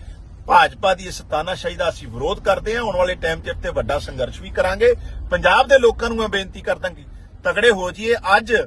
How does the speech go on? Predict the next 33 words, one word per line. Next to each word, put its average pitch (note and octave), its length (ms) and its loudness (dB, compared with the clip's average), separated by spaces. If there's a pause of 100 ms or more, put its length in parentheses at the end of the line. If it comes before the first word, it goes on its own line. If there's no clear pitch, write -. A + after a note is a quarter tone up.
(440)
ਅਗਰ A3+ 180 2
ਚੰਡੀਗੜ੍ਹ C4+ 520 2
ਇਹਨਾਂ B3+ 160 2
ਨੇ B3 60 4
ਆਪਣੇ A3 220 -2
ਕੋਲ A3+ 120 -4
ਖੋਹ G3+ 220 -6
ਲਿਆ A#3+ 160 0
ਤੇ B3 140 -6
ਫਿਰ A3 360 0 (540)
ਪੰਜਾਬ F3+ 500 6 (100)
ਤੇ B3 140 4
ਜਿਹੜੀ, G#3 360 -6
ਪੰਜਾਬ G3 380 4
ਦਾ G#3 100 2
ਜਿਹੜਾ G3 200 0
ਵਿਰਸਾ F3 380 -6
ਆ, F#3+ 180 2
ਪੰਜਾਬ F3 420 0
ਦਾ G3+ 100 2
ਜਿਹੜਾ G3+ 200 -2
ਕਲਚਰ G#3+ 500 0
ਹੈ, F#3 140 0 (520)
ਪੰਜਾਬ A3 540 6
ਜਿਹੜੀ A#3 240 -2
ਗੁਰੂਆਂ G#3 360 -2
ਦੀ A3+ 80 -10
ਧਰਤੀ G#3+ 460 -4
ਹੈ, G#3+ 40 -4
ਜਿੱਤੇ A3+ 440 0
ਮਾੜੀ D#3+ 400 2
ਨਜ਼ਰ G#3 280 -4
ਭਾਜਪਾ F#3+ 640 -2